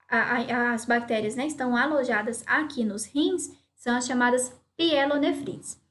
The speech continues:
Vou colocar aqui embaixo, que da, na uretra, onde a gente tá falando, ah, os mais comuns, tá? Então, a gente tem as uretrites, que é quando se encontra na uretra,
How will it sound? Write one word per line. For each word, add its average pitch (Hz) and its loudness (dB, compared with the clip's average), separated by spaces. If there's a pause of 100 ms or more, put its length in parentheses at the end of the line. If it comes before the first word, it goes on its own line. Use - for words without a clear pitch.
(280)
Vou 254 2
colocar 370 2
aqui 302 -4
embaixo, 247 0 (280)
que 247 -4 (220)
da, 233 2 (180)
na 226 -2
uretra, 247 -2
onde 226 0
a - 0
gente 226 -4
tá 220 -6
falando, 247 0 (380)
ah, 240 4
os 247 4
mais 277 2
comuns, 359 0
tá? 226 -4 (240)
Então, 226 2
a 240 4
gente 247 0
tem 202 -2
as 226 -2
uretrites, 233 2
que - -2
é 233 2
quando 233 2
se 220 -4
encontra 220 0
na 208 0
uretra, 240 0